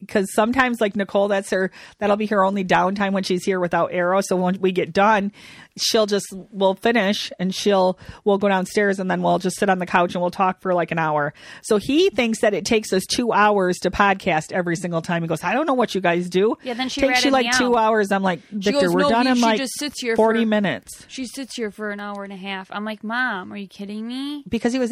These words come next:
Speaker 1: basically saying I was slow podcasting.
Speaker 2: You blew my cover.
Speaker 1: So then I threw it on her. I said,
Speaker 2: You
Speaker 1: "I know
Speaker 2: blew
Speaker 1: we're
Speaker 2: my
Speaker 1: always
Speaker 2: cover
Speaker 1: done
Speaker 2: to
Speaker 1: in forty
Speaker 2: protect
Speaker 1: minutes."
Speaker 2: yourself, Mother.
Speaker 1: But anyways, we do get her done.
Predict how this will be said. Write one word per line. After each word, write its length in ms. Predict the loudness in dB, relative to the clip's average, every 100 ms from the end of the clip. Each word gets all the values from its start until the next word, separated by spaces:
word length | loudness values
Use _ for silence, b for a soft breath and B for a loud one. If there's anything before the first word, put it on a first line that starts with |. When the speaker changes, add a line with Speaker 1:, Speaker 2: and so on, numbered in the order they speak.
| 0
Speaker 1:
basically 440 | 0 -2 -2 -2
saying 220 | -2 -2 -2
I 80 |
was 180 | -2 -4
slow 320 | -2 0 0
podcasting. 760 | -2 -6 -6 -6 -8 -10 -12 -14 _ _ _ -14
Speaker 2:
You 220 | -8 -8
blew 220 | -6 -6
my 160 | -6 -6
cover. 240 | -6 -2
Speaker 1:
So 180 | 2 2
then 140 | 2
I 80 | 0
threw 260 | -2 0 0
it 80 |
on 160 | 0 0
her. 240 | -2 -2
I 80 | -4
said, 220 | -4 -4
Speaker 2:
You 40 | -2
Speaker 1:
"I 40 |
know 340 | 0 2 2 0
Speaker 2:
blew 200 | 0 0
Speaker 1:
we're 100 | 2
Speaker 2:
my 120 | 2
Speaker 1:
always 160 | 2 2
Speaker 2:
cover 80 | 2
Speaker 1:
done 160 | 2
Speaker 2:
to 60 | 2
Speaker 1:
in 80 | -2
forty 140 | -2
Speaker 2:
protect 220 | -2 -2 -4
Speaker 1:
minutes." 200 | -6 -8
Speaker 2:
yourself, 380 | -8 -8 -10 -20 _
Mother. 480 | -16 -14 -14 -14 -18 _ _ _ _ _
Speaker 1:
But 260 | -8 -8 -8 -6
anyways, 560 | -6 -6 -12 -16 -10
we 100 | -10
do 140 | -10 -14
get 160 | -18
her 100 | -16
done. 300 | -16 -16 -18